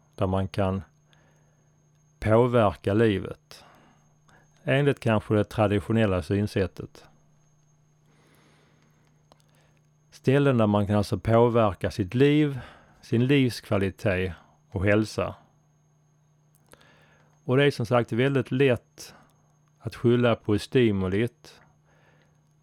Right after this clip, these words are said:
Och det är också bekvämt för att det ligger utanför oss. Det blir någon annans fel och någon annans ansvar. Men naturligtvis, som jag sagt tidigare avsnitt,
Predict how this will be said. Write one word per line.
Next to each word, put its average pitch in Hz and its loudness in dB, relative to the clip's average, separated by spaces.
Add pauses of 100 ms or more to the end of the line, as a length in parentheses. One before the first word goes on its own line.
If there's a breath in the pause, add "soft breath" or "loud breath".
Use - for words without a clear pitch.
(1040)
Och 107 -6
det 107 2
är 117 2
också 131 -2
bekvämt 104 -2
för 104 -6
att 95 -8
det 113 -8
ligger 104 0
utanför 117 0
oss. - -8 (480 soft breath)
Det 110 -12
blir 101 0
någon 101 0
annans 117 -2
fel 101 -2
och 95 -6
någon 101 -2
annans 110 -2
ansvar. 104 -4 (1400 soft breath)
Men 113 0
naturligtvis, 135 2
som - -10
jag 104 -4
sagt 110 -4
tidigare 113 0
avsnitt, 107 -4